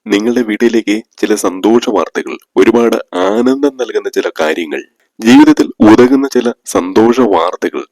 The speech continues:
ചില സന്തോഷ മുഹൂർത്തങ്ങൾ നിങ്ങളുടെ ജീവിതത്തിലേക്ക് വന്നു ചേരുന്നതായിരിക്കും. എന്റെ പ്രവചനം അച്ചിട്ടാവുക തന്നെ ചെയ്യും. നിങ്ങളുടെ ഡയറിയിൽ എഴുതി വെച്ചോളൂ.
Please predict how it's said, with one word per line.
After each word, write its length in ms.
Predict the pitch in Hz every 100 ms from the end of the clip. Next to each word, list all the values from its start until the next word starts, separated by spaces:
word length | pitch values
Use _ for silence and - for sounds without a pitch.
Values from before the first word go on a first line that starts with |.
| _
ചില 160 | - 101
സന്തോഷ 520 | - 90 98 113 120
മുഹൂർത്തങ്ങൾ 720 | 113 87 - 110 - 95 85 - -
നിങ്ങളുടെ 340 | 82 87 90
ജീവിതത്തിലേക്ക് 680 | 85 85 95 98 92 92 90
വന്നു 240 | 78 87
ചേരുന്നതായിരിക്കും. 800 | - 85 90 90 87 85 85 85 - - _ _ -
എന്റെ 280 | 90 95 104
പ്രവചനം 520 | - 95 104 104 104 _ _
അച്ചിട്ടാവുക 720 | - 90 - 135 - 104 117 120
തന്നെ 240 | 98 87
ചെയ്യും. 320 | 80 80 78 _ _ 101
നിങ്ങളുടെ 420 | 110 131 139 113
ഡയറിയിൽ 340 | 117 127 120 _ -
എഴുതി 300 | 95 104 147
വെച്ചോളൂ. 480 | - - 85 80